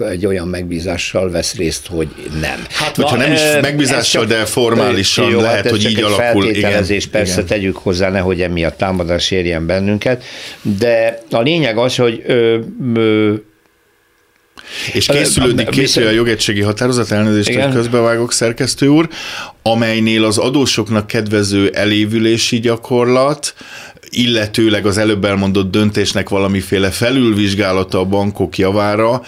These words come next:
Speaker 2: sajnos nem kizárt. Tehát, hogy mibe hívnak össze jogegységi tanácsot,
Speaker 1: Aha.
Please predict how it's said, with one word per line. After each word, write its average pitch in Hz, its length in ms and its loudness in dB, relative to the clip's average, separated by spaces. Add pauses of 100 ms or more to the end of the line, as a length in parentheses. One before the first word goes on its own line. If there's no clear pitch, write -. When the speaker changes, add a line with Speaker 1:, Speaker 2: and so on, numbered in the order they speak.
(200)
Speaker 2:
sajnos 104 760 0
nem 101 300 0
kizárt. 101 760 -2 (260)
Tehát, 90 180 -2
hogy 95 120 0
mibe 147 320 2
hívnak 104 440 0
össze 101 300 0
jogegységi 92 760 -2
tanácsot, 92 640 -2
Speaker 1:
Aha. 101 140 0